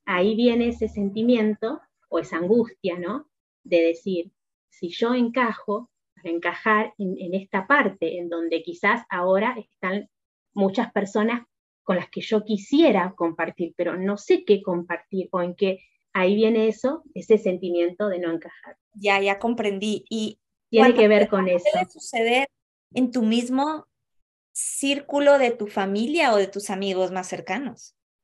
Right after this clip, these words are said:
Speaker 1: Claro, que tiene que ver con compartir y básicamente sí, poder ubicarnos en ese momento o poder hablar el mismo, el mismo lenguaje, pero, eh, a veces decimos,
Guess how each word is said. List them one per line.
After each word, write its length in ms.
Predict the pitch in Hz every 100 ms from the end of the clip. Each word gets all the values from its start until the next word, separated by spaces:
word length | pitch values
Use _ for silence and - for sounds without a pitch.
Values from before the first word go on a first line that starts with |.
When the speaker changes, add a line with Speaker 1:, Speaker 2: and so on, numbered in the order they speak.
| _
Speaker 1:
Claro, 600 | - 294 330 247 277 339 _ _ _ _
que 140 | 220 214
tiene 260 | 311 359
que 100 | 247
ver 200 | 240 294
con 340 | 285 269 214 196
compartir 880 | 196 190 196 190 196 262 277 302 - _
y 260 | 214 202 190
básicamente 720 | 247 247 269 226 262 330 339
sí, 180 | - 302
poder 320 | 226 254 339
ubicarnos 720 | 233 214 202 302 339 226 196 -
en 160 | 196 208
ese 200 | 208 220
momento 760 | 185 196 247 233 226 185 185 _ _ _
o 140 | 208 196
poder 300 | 202 214 262
hablar 460 | 254 220 233 262 220
el 140 | 208
mismo, 720 | 208 214 226 240 214 196 185 _ _ _ _ _
el 140 | 220 226
mismo 280 | 277 339 311
lenguaje, 580 | 220 220 294 302 349 339
pero, 380 | 196 190 175 170 _ _ _ _
eh, 220 | 190 180 185
a 100 | 180
veces 260 | 202 254
decimos, 760 | 214 175 226 226 190 180 -